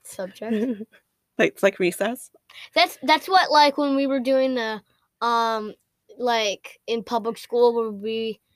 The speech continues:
Speaker 1: like, it's the last day of school, we filled out a form of, like, what was our favorite subject, what we liked about the teacher. I always put down lunch.
Speaker 2: Lunch. <laughs> I like lunch.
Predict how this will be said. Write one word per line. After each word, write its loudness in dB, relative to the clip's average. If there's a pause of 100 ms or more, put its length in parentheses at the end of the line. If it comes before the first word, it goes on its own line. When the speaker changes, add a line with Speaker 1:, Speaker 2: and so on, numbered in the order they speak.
(140)
Speaker 1:
like, -8
it's -14
the -12
last -2
day -2
of -6
school, -2
we -4
filled -8
out -6
a -8
form -8
of, -12
like, -10
what -4
was -12
our -14
favorite -16
subject, -12
what -18
we -16
liked -16
about -20
the -20
teacher. -6 (680)
I 4
always 2
put -12
down -14
lunch. -12 (200)
Speaker 2:
Lunch. -6 (200)
<laughs> -6
I 2
like 2
lunch. -4